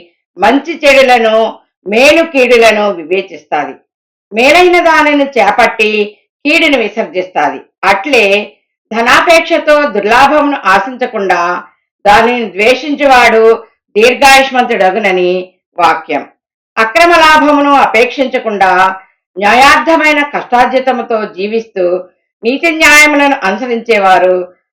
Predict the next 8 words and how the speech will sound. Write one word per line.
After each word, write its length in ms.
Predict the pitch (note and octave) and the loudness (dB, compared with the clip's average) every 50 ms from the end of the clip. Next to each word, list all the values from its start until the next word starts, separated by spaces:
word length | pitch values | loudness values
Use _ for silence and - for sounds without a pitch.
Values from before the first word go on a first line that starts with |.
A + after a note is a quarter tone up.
| _ - G3+ | _ -4 0
దీర్ఘాయువులుగా 840 | A3+ B3+ B3 A3 G3 B3+ C4+ C4+ B3+ A#3 A3 G3+ G3 F#3+ - F#3 G3+ A3+ | 0 0 0 0 -2 2 2 4 4 4 2 0 -2 -4 -2 0 0 0
ఉంటారు. 440 | G#3+ F#3 D3+ E3 D#3 D3 C#3 C#3 - - _ _ _ _ _ _ _ _ _ | 0 0 -2 -2 -2 -2 -2 -6 -8 -14 _ _ _ _ _ _ _ _ _
నీతిమంతుని 600 | G#3+ A#3+ D4 C#4 D#4 F4 E4+ E4+ D#4+ E4 E4 D#4+ D4+ | -4 -4 -4 -2 -2 0 0 0 -2 -2 -4 -6 -4
కష్టార్జితము 880 | - G#3+ F3+ - - - C4 C4+ C4+ - B3 - - G#3 F#3+ F3+ F3 F3+ F3 F3+ - _ _ _ _ - | -4 -4 -4 -4 0 2 2 2 2 0 -2 -2 -2 -2 -2 0 -4 -4 -6 -8 -12 _ _ _ _ -2
జీవదాయకము. 760 | G3+ A3 A3 G#3 F#3+ F#3 E3 D#3+ D#3 D#3 - D3+ C#3+ C#3 C#3+ - - _ _ _ _ _ _ _ _ _ - | -2 0 0 2 0 2 2 2 2 0 -2 -4 -8 -8 -8 -10 -14 _ _ _ _ _ _ _ _ _ 0
ధనాపేక్ష 640 | A#3 A#3+ C4+ D4+ E4 - - F4 E4 E4 - - F4 D#4 D4+ - C#4 | 0 2 4 2 2 2 4 2 2 2 0 -2 -2 -2 0 0 0
అనే 160 | C#4 C#4 C4+ | 2 2 2
ఇచ్ఛ 400 | B3+ A#3+ G3 F#3 F#3 _ _ - | 0 0 -2 -10 -16 _ _ -2